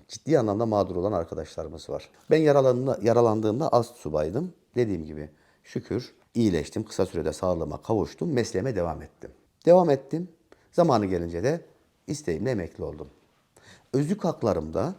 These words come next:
herhangi bir, ne diyeyim, kayba uğramadım, öyle söyleyeyim. Ancak askerlik görevini er ve erbaş olarak yapmaktayken yaralanıp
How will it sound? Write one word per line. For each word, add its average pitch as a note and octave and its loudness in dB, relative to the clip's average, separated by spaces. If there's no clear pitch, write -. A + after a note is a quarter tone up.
herhangi B2+ 0
bir, D3+ -6
ne A#2 0
diyeyim, C3+ -6
kayba A#2+ 4
uğramadım, F2+ 0
öyle F2+ -4
söyleyeyim. D#2+ -10
Ancak C#3+ 2
askerlik C#3 -2
görevini F#2 4
er - 6
ve G#2+ 2
erbaş G#2 0
olarak F#2+ -2
yapmaktayken F2+ -4
yaralanıp D#2+ 2